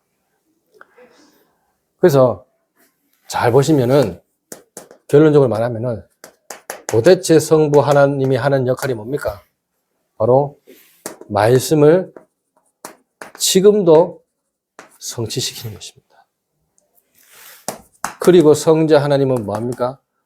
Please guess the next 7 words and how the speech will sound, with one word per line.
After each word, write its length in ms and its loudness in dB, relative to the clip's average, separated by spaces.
우리의 340 4
모든 760 2
기도의 560 2
응답을 580 0
지금도 540 -2
하고 280 -14
있어요. 120 -20